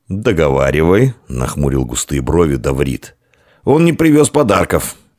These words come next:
У моих людей всюду глаза, всё знают, всё слушают. Один из проводников поведал, ничего кроме припасов для себя у посла нет. Золота нет, серебра нет. Даров великих не имеет, а про малые не знаю. Есть рабыни для забав,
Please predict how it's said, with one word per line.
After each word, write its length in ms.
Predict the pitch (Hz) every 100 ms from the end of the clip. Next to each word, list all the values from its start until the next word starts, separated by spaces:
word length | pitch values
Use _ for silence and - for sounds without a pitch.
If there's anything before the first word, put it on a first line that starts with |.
| _ -
У 80 |
моих 260 | 78 101 104
людей 280 | 110 113 113
всюду 300 | - 127 101
глаза, 360 | 95 80 64 -
всё 260 | - 82 78
знают, 460 | 87 78 60 - _ _
всё 240 | - 85
слушают. 560 | 73 107 101 - 58 _ _
Один 320 | 67 85 139
из 60 | 120
проводников 580 | 131 123 117 123 135 -
поведал, 420 | 131 101 80 76
ничего 380 | 76 - 92 98
кроме 280 | 104 101
припасов 640 | 90 110 85 104 117 135 98
для 160 | 90
себя 360 | - 82 104 104
у 100 | 85
посла 400 | 80 76 90 90
нет. 340 | 90 71 - _ _ _
Золота 480 | 73 69 90 104 -
нет, 320 | 69 71 - _ _ _ -
серебра 440 | - 135 90 69
нет. 340 | 69 65 - _ _ _ _ _ -
Даров 380 | 82 131 165 117
великих 560 | 104 123 - 107 -
не 240 | 95 110 104
имеет, 380 | 107 104 73
а 160 | 67 65
про 180 | 69 69
малые 380 | 78 92 104 110
не 140 | 131
знаю. 460 | 113 76 67 64 55 _ _ _ _ -
Есть 380 | 82 95 123 -
рабыни 400 | 107 90 98 90
для 160 | 80
забав, 420 | 78 80 71 69